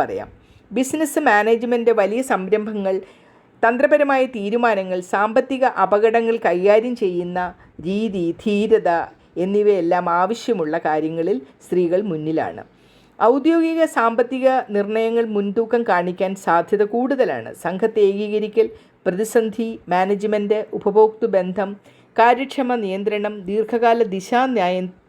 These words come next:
നയതന്ത്രം, മാനസിക ആശ്വാസം നൽകലിലും പ്രവർത്തകരുടെ ഊർജ്ജം നിലനിർത്തിക്കലിലും സ്ത്രീകൾ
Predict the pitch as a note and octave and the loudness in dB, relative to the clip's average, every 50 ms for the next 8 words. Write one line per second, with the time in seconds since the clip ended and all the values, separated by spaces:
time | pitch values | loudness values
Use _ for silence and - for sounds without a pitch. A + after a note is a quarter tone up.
0 | _ - F3+ F#3 F#3+ F#3 G3 F3+ E3+ D3 D3+ C#3 C3 - _ _ _ _ - - | _ 0 0 0 2 2 0 0 0 0 -2 -4 -4 -8 _ _ _ _ -20 -20
1 | _ _ _ _ _ - F#3 G3 G#3+ A#3 B3+ D4 C#4+ - D#4+ D4 C4 G#3 F#3 G3 | _ _ _ _ _ 0 2 4 4 4 2 0 -2 -2 0 2 2 2 2 0
2 | G3 - A3 G3 G3+ G3+ G3+ - G#3+ G3+ G3 F#3 F3+ F3+ F3 F#3 F3+ F3+ F3+ F3+ | 0 0 0 2 2 0 -2 -4 -6 -4 -2 -2 -2 -2 -2 -2 -2 -2 -4 -4
3 | F#3 F3+ F#3 - _ _ _ _ - F#3+ G#3 G#3+ A#3+ A#3 - B3+ C4+ C4+ C4 A#3+ | -6 -6 -8 -12 _ _ _ _ 0 2 2 2 2 2 2 4 4 4 4 4
4 | B3 A#3 G3+ G3+ A3 B3 A#3 D#4 D4+ C#4+ A#3+ F#3+ F#3 F#3 F#3+ F#3 F3 - G3 F3+ | 4 4 4 2 -2 -4 -4 -4 0 0 2 0 0 0 -2 -6 -6 -8 -10 -8
5 | F3+ F#3 F3+ F3 F3+ F3+ F3 - - - E3 E3+ F3 E3+ F#3 G3+ G#3+ | -6 -6 -6 -4 -6 -8 -10 -12 -6 -2 -2 0 0 0 0 -2 -4